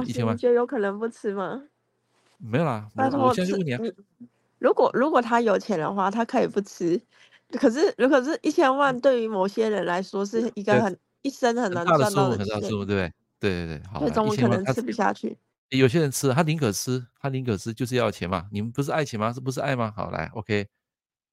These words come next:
Speaker 1: 啊，啊，打，有人打二，好，继续吃，好，好，来。也有人不吃了嘛，来，我跟你讲，我还是不吃。来，第三个，我再加码，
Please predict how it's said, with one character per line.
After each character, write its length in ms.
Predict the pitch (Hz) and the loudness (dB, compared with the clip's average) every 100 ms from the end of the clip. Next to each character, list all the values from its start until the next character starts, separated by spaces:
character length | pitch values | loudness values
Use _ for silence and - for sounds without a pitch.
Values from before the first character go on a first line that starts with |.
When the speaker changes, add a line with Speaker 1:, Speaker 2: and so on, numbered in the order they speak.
| _ | _
Speaker 1:
啊， 240 | - 82 - _ _ _ _ | -10 -10 -10 _ _ _ _
啊， 320 | - 107 101 | 0 2 2
打， 160 | 104 - | 2 0
有 140 | - | 0
人 100 | 101 | 0
打 140 | 104 110 | 6 6
二， 180 | 131 82 | 6 4
好， 220 | 95 104 | 2 2
继 120 | 214 | 2
续 140 | 180 | 0
吃， 160 | 160 175 | 2 0
好， 300 | 143 82 90 | 0 -2 -2
好， 200 | 80 - - | -4 -4 -4
来。 180 | 82 - _ _ _ _ | -6 -6 _ _ _ _
也 120 | 143 | 2
有 100 | 170 | 4
人 100 | 123 | 4
不 120 | 113 147 | 2 0
吃 160 | - | 4
了 100 | 123 | 4
嘛， 180 | 95 95 90 | 4 0 -4
来， 140 | 82 | -2
我 80 | 90 | -2
跟 120 | 123 | -2
你 60 | 123 | -2
讲， 120 | 95 | 0
我 60 | |
还 120 | 90 92 | 0 -2
是 80 | |
不 100 | 104 | -4
吃。 180 | 104 101 104 | -4 -4 -4
来， 160 | 85 | -4
第 160 | - 165 | -2 0
三 200 | 151 151 | 2 2
个， 220 | 131 - _ _ _ _ - | 0 -2 _ _ _ _ -6
我 100 | 92 | 2
再 140 | 139 | 4
加 180 | 135 131 | 6 4
码， 160 | 101 | 4